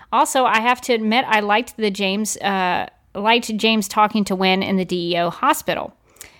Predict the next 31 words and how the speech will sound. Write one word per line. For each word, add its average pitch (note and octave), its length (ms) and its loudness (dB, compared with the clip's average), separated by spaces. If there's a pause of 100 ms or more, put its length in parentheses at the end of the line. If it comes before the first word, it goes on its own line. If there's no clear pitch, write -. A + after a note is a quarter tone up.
(160)
I G3 200 4
have G3+ 180 -2
enjoyed G#3+ 600 0
them G3 280 0
being F#3 240 0
friends. - 460 0 (360)
That G#3+ 180 4
being A3 200 4
said, D4 360 0
when A3 180 0
James A#3+ 340 0
arrived G3+ 340 0
at G3 120 -4
the G3 100 -4
D F#3+ 340 -2
E F3+ 40 2
O F#3 120 0
hospital, G#3+ 600 0
Wynn A3+ 300 0
said G3 280 0
to A3 80 -2
James, F#3+ 520 -4 (260)
'Shouldn't E4 360 2
you F#4 100 2
be D4+ 180 2
at B3+ 120 2
Catco?'" D#4 420 0 (340)
<laughs> E4+ 240 2 (560)
"Good F4+ 180 0
point, E4 280 2
Wynn. A3+ 240 2